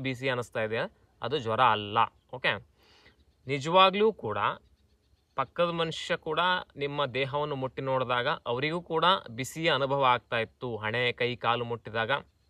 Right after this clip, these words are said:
ಸಿಕ್ಕಾಪಟ್ಟೆ ಹಂಚು ಕಾಯ್ದಂಗೆ ಕಾಯುವಂಥ ಅನುಭವ ಅವರಿಗೂ ಆಗ್ತಾ ಇತ್ತು ಅಂದ್ರೆ,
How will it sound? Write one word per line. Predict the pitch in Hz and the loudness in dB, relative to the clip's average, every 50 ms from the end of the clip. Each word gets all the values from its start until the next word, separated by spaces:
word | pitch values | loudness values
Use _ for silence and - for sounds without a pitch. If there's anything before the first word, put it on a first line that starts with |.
| _ _ _ _ _ _ _ _ _ _ _ _ - | _ _ _ _ _ _ _ _ _ _ _ _ -10
ಸಿಕ್ಕಾಪಟ್ಟೆ | - 131 - 143 135 - 139 123 - 127 117 | -8 -2 2 2 2 2 2 -4 -4 -4 -6
ಹಂಚು | 127 143 156 - 147 - | -6 -6 -6 -8 -6 -2
ಕಾಯ್ದಂಗೆ | 131 120 123 127 123 123 127 127 120 | 0 2 2 2 0 0 -2 -2 -2
ಕಾಯುವಂಥ | - - 113 117 123 123 123 123 123 - - | 0 2 2 2 2 2 0 -2 -4 -2 -2
ಅನುಭವ | 123 117 113 110 113 113 117 127 120 110 113 | 0 0 0 0 -2 0 0 2 2 2 2
ಅವರಿಗೂ | 120 123 143 160 160 175 143 123 | 2 2 0 0 2 2 2 2
ಆಗ್ತಾ | 120 _ - 120 | 2 _ -4 -6
ಇತ್ತು | 107 - - - 101 | -6 -6 -6 -10 -6
ಅಂದ್ರೆ, | 98 120 156 | -4 -4 -4